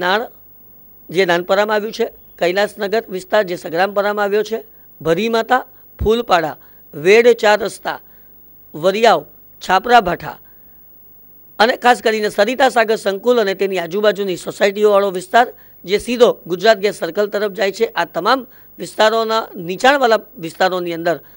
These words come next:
પાણી ભરાવાની શક્યતાઓ નકારી શકાતી નથી. સવારે નવ કલાકે કલેક્ટર જયપ્રકાશ શિવરે એક પત્રકાર પરિષદને સંબોધન કરવાના છે અને તેમાં તેઓ વર્તમાન પરિસ્થિતિ અમને જણાવશે, પરંતુ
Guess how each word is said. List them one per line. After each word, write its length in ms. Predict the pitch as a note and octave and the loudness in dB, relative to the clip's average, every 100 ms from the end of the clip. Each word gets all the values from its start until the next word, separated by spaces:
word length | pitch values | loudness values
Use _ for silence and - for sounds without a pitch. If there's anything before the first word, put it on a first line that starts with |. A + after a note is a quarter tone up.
| - - - - - | -20 -20 -20 -10 0
પાણી 280 | G3 A#3+ F3+ | 2 2 -2
ભરાવાની 480 | E3+ F#3+ G3 G3 | 2 2 2 -2
શક્યતાઓ 500 | F3 E3 F3+ F3 E3+ | -6 -6 -6 -2 -4
નકારી 360 | D#3+ C#3+ D#3+ D#3+ | -4 -6 -8 -8
શકાતી 360 | C#3+ C#3 C#3 C#3 | -10 -12 -14 -12
નથી. 300 | D#3+ F#3+ - - - - - - - | -2 -2 -2 -10 -20 -20 -20 -20 -2
સવારે 260 | G#3+ B3 | 2 4
નવ 160 | B3 C#4 | 4 4
કલાકે 340 | D4 C#4+ D4 C#4+ | 4 2 4 4
કલેક્ટર 380 | A#3+ B3 B3+ A3 | 4 2 2 2
જયપ્રકાશ 440 | G#3+ A3 A3 G#3+ - | 2 0 -2 -2 -2
શિવરે 340 | G#3+ A3 G3+ D#3+ - | -2 0 0 -2 -8
એક 100 | G3+ G3 | -8 -4
પત્રકાર 400 | G3 G#3 A#3+ B3 | -4 2 2 2
પરિષદને 460 | A3 A3 G#3+ G3 | 0 -2 -4 -4
સંબોધન 440 | F#3+ F3 F#3+ G#3 G#3 | -2 -2 0 0 0
કરવાના 380 | F#3+ F3 G3 G#3 | -2 -2 -4 -2
છે 120 | A3 | -2
અને 180 | G3 F#3+ | -2 -2
તેમાં 280 | G3 G3+ F#3+ | -2 -2 0
તેઓ 180 | F#3 F3+ - - _ F#3 | -2 -2 -6 -20 _ -4
વર્તમાન 320 | F3+ A3+ A#3 | -2 0 0
પરિસ્થિતિ 580 | - G3 F#3 G#3+ F3+ E3 - _ - _ | -2 -4 -4 -8 -6 -8 -8 _ -20 _
અમને 200 | E3+ F#3+ | -6 -4
જણાવશે, 500 | F3+ G#3 A3+ G#3 - - - - _ _ | -4 0 0 0 -8 -16 -20 -20 _ _
પરંતુ 360 | G3+ A#3+ A3+ | 2 2 2